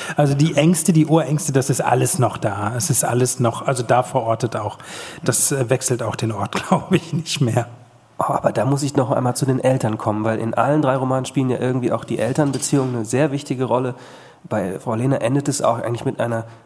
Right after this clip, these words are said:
Speaker 2: also wenn dann der elfte September kommt, dann hat die Tochter was ganz anderes zu erzählen, als die Mutter gerade interessiert, ja, und, äh, es gibt auch in den anderen Büchern so diese Nichtkommunikation zwischen den, und meine Frage geht darauf hinaus,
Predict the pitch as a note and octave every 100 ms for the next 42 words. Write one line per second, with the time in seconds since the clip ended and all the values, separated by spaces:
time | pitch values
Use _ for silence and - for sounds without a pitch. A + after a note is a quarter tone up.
0 | _ - G2+ G#2 A2+ A2+ A2 G#2+ B2 -
1 | B2 A2 - A#2+ C3+ C#3 B2 A2 A#2+ C#3
2 | - D#3+ D#3+ C#3+ A#2+ - D3+ F3+ - D#3+
3 | G3 D#3+ D#3+ - - - D3+ B2 C3+ -
4 | C3 C3+ E3+ C#3+ A2+ C#3 A#2+ B2+ C3 A#2+
5 | - F3 C#3 G#2 C#3+ - C3 - - -
6 | - B2+ B2 - - A#2+ - - C3+ -
7 | A#2+ A#2+ A2+ B2 D3 C3+ C#3 C#3+ A#2+ B2+
8 | B2 A#2+ A#2+ D3+ - - C#3+ C#3+ C#3+ C3+
9 | - C#3+ C#3 - C3+ C3+ C3 - - -
10 | - - C3 - - A#2+ B2+ B2+ C3 D#3
11 | D#3 C#3 D3 C#3+ C3+ C#3+ C3 C3+